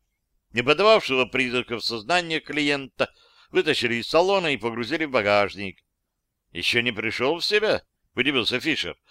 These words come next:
«Странно». «Очухался было», — сообщила девица. «Так я ему ещё как следует добавила». «Ну-ну», — только и сказал Фишер.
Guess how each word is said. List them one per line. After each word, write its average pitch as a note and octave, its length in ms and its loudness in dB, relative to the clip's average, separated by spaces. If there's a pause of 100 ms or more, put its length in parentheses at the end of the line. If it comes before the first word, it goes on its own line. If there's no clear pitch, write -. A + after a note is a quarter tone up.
(120)
«Странно». B2 720 2 (800)
«Очухался E3 720 4
было», — A2 300 0 (260)
сообщила B2 560 0
девица. A2+ 480 -4 (280)
«Так B2+ 200 2
я D#3 180 4
ему D3+ 260 2
ещё C#3+ 420 0
как B2 200 -2
следует A#2+ 520 -2
добавила». G#2+ 560 0 (680)
«Ну-ну», — B2 680 -2 (420)
только B2 300 0
и A#2+ 100 0
сказал B2+ 440 2
Фишер. A2 580 -4